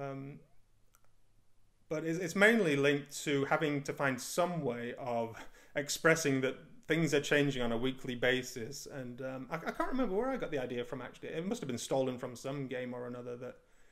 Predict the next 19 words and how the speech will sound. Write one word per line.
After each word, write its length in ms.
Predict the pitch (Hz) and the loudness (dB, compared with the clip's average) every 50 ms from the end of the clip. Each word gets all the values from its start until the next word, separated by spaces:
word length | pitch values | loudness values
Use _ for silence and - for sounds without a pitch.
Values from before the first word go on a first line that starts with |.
| - - - _ - - _ - | -20 -20 -20 _ -20 -18 _ -6
that, 140 | 135 123 123 | -4 -2 -2
uh, 120 | 123 127 - - 208 202 | -2 -2 -4 -4 -2 2
I, 140 | 185 196 | 4 6
actually, 380 | 214 233 220 214 - 175 147 143 - | 8 8 8 8 6 4 0 2 2
a 80 | - 165 | 6 8
lot 160 | 180 226 - | 8 8 8
of 140 | - - - | 6 6 6
football 360 | 233 233 233 165 175 165 143 | 6 6 8 8 6 6 8
games, 440 | 139 135 131 127 123 120 113 - - | 8 6 6 6 4 0 -2 -2 0
uh, 200 | 156 135 135 135 | 2 2 2 2
soccer 380 | - - - 196 175 - - 143 | 0 0 0 0 2 2 0 2
games 320 | 127 127 120 120 120 117 | 4 4 2 2 2 2
I 100 | 123 120 | 0 0
played 400 | 113 - 139 131 127 127 127 123 | 0 -2 -2 -2 0 -2 -2 -4
in 140 | 147 135 135 | -2 -2 0
England, 380 | 139 143 139 131 120 123 123 123 - - - - - - - - 202 208 202 - - - - - - - | 0 0 0 0 -2 -4 -6 -10 -16 -20 -20 -20 -20 -18 -12 -10 -10 -10 -10 -12 -18 -20 -20 -20 -10 -2
um, 520 | - 156 147 147 151 151 147 143 143 - 151 135 | 4 6 6 6 6 4 2 -2 -4 -6 0 6
they 280 | 147 170 185 202 202 | 8 10 10 10 8
had 320 | 165 156 156 139 131 143 | 8 8 6 6 6 2